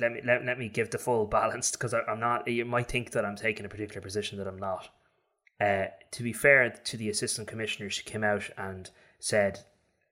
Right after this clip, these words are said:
um, that, look, it's not as if, as you said, it's not as if Gardaí are gonna be walking down the streets, guns in hand. That's not happening. Um, but she, she, she said the word misinformation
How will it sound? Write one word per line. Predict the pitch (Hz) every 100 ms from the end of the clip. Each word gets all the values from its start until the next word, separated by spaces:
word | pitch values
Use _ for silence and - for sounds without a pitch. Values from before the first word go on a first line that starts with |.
| -
um, | 95 92 90 87 _ _ -
that, | 98 - 113
look, | 98 - - - _ -
it's | 104 -
not | 101 101
as | 101
if, | 95 - - _ - -
as | 98
you | 101 95
said, | - 87
it's | -
not | 127 -
as |
if | 104 - -
Gardaí | - 98 98 95
are |
gonna | 98
be | 95
walking | 101 98 101
down | 95
the | 92
streets, | - 92 - - _ _ - - 110
guns | 107 98
in | 98
hand. | 92 90 85 - - -
That's | 107 98
not | 123 127
happening. | 95 90 85 - - - -
Um, | 107 104 101 -
but | 123 -
she, | 143 131 - - -
she, | - 143 135
she | - 143 170 170
said | 151 147
the | 123
word | 117 110
misinformation | 107 101 101 98 101 95 - 98